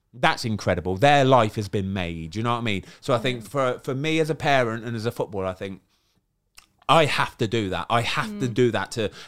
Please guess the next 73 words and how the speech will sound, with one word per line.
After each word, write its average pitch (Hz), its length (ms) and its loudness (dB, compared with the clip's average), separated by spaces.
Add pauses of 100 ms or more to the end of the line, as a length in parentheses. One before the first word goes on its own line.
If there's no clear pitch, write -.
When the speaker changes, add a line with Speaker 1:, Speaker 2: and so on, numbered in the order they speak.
Speaker 1:
any 147 200 2
young 127 260 -2
kids 104 220 -4
there 101 180 0
as 98 80 -8
well. 98 140 -2
So 120 120 -6
it 120 120 -4
does. 110 160 0
It 110 100 -6
means 110 240 -4
so 110 220 0
much 98 220 -8
to 98 100 -10
them. 87 80 -8
It 95 60 -10
makes 107 240 -6
their 90 140 -2
life, 87 320 -6
doesn't 85 240 -8
it? 87 100 -10
It's 95 120 -14
wicked. 82 300 -12 (360)
Speaker 2:
Yeah, 202 220 -8
no, 190 220 -8
seeing 220 240 -12
the 220 80 -12
smiles 160 400 -12
after. 160 440 -18 (140)
Speaker 1:
Yeah, 82 220 -10 (120)
I 107 60 -12
Speaker 2:
They've 208 120 -2
Speaker 1:
love 87 80 -4
Speaker 2:
gone 226 180 -2
Speaker 1:
that. 214 40 -2
Speaker 2:
running 214 200 -2
to - 80 -14
their 202 100 -2
parents 185 540 -4
going, 233 160 -4
"Oh 311 60 -2
my 415 160 -4 (100)
gosh, 403 360 0
I - 60 0
Speaker 1:
Yeah, 160 120 6
Speaker 2:
got - 120 0
a - 40 -4
Speaker 1:
it's - 100 2
Speaker 2:
photo." 415 60 2
Speaker 1:
class, 175 240 4
Speaker 2:
It's 175 80 2
Speaker 1:
isn't 170 140 4
it? 208 40 2
Speaker 2:
so 226 160 -2
nice. 185 280 -8
Speaker 1:
What's 254 220 0
it 214 100 4
like? 180 280 2 (140)
So 156 200 4 (220)
another 143 240 2
question 131 240 0
I - 20 -2
was 104 80 -4
gonna 113 160 0
ask. 101 160 -2
When, 156 320 2
so 139 320 2
for 135 160 -6
the 151 100 2
women's 156 320 0
game 107 240 -4
now, 101 220 -2
okay, 95 320 -4